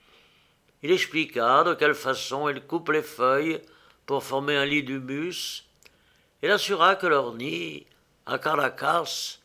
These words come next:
s'étendent souvent sur une centaine de mètres. Pendant trois jours, les hommes discutèrent l'existence de Dieu chez les fourmis. Le débat s'anima dangereusement pendant le second après-midi,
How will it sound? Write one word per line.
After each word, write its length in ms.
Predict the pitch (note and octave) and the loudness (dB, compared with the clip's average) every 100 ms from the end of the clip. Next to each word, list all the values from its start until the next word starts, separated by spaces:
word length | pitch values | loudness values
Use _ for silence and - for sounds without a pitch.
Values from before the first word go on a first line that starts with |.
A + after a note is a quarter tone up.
| _ _ _ _ _ - | _ _ _ _ _ -8
s'étendent 380 | E3 F3+ F#3+ | -2 0 0
souvent 360 | E3 F#3+ G3 G3 | 0 0 2 2
sur 220 | - E3 | 0 -2
une 80 | E3 | -2
centaine 680 | - G3+ G#3+ - G#3 G3+ F#3 | 0 0 0 0 -2 0 0
de 100 | F#3+ | 0
mètres. 640 | G#3+ G#3+ C3+ - - F#2+ - _ _ _ _ _ _ _ _ _ _ _ _ _ _ - | 2 2 2 0 -16 -18 -20 _ _ _ _ _ _ _ _ _ _ _ _ _ _ -6
Pendant 280 | C3+ C3 | -2 0
trois 360 | A#2 F#2 B2 C3+ | -2 -4 0 0
jours, 720 | G2 C3 D3 D3 A#2+ A#2 A2 | 0 -4 -2 -2 -2 -2 -2
les 540 | A2+ A#2+ G#2 F2+ F2 A2+ | -2 -2 -6 -10 -8 0
hommes 480 | C#3 B2+ A#2+ A#2 | 0 0 -8 -12
discutèrent 680 | G#2+ C3 - C3+ C#3 C3+ A2 | -10 -10 -8 -6 0 0 0
l'existence 800 | C3 C3 A#2 A#2+ - C3+ C3 F#2+ | -2 -4 -8 -10 -4 -2 -4 -8
de 40 | |
Dieu 480 | A2+ A#2 F#3 F#3+ C#3+ - _ - | -16 -4 0 0 0 -8 _ -20
chez 200 | - - | -12 -4
les 120 | C3+ D3 | -2 -2
fourmis. 640 | C#3+ C#3+ C#3 C#3 C3+ G2 - _ _ _ _ _ _ _ _ _ _ - | -2 -2 -2 -4 -8 -8 -16 _ _ _ _ _ _ _ _ _ _ -4
Le 100 | D#3+ | 4
débat 420 | F3+ F#3 F#3+ D#3+ | 4 6 4 2
s'anima 440 | - D#3+ D3+ D3+ | 0 -2 2 4
dangereusement 960 | C#3+ E3 C3+ B2 A#2+ G#2 D#3 F#3 E3+ C#3 | 4 2 0 -2 -4 -4 -2 -2 -2 -4
pendant 240 | C#3+ C3+ | -4 -4
le 60 | C3+ | -4
second 360 | C3+ C#3 D3+ C3+ | -6 -4 0 0
après-midi, 840 | B2+ B2 B2 A#2 G#2+ D3 F3+ - | 0 0 -4 -6 -8 -6 -6 -6